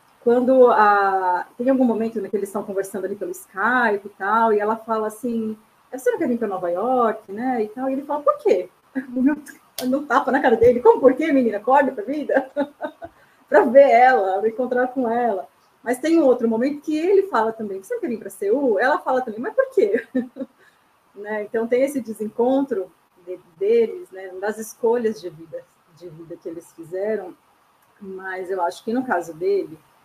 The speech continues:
é, ele, eu acho que ele perdeu o timing,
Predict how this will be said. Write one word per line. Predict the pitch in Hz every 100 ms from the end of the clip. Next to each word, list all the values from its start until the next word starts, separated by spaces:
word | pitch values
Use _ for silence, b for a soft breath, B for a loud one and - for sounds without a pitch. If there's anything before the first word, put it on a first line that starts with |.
| _ _
é, | 185 175 170 170 165 165 160 160 170
ele, | 170 185 185 190 196
eu | 190
acho | 190 -
que | 233
ele | 247 277
perdeu | 339 311 349
o | 392
timing, | 214 170 170 175